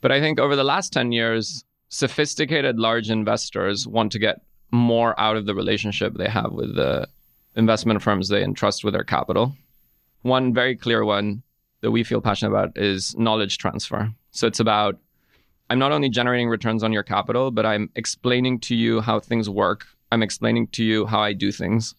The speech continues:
and I'm trying to make you a better investment firm picker. And so a lot of the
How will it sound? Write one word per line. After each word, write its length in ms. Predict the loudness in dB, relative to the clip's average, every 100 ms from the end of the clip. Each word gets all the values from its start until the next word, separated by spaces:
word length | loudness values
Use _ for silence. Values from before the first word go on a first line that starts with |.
| 0
and 100 | 2
I'm 140 | 0
trying 420 | 0 0 2 0
to 120 | 0
make 360 | 0 2 -2 -2
you 220 | 0 2
a 60 | 0
better 580 | 0 0 2 2 0 -6 _ _ _
investment 500 | 0 2 2 0 -2
firm 280 | 0 0 0
picker. 400 | 0 -4 -2 -6 -8 _ _ _ _
And 120 | 0 2
so 120 | 2
a 20 |
lot 160 | 2 2
of 120 | 0
the 180 | -2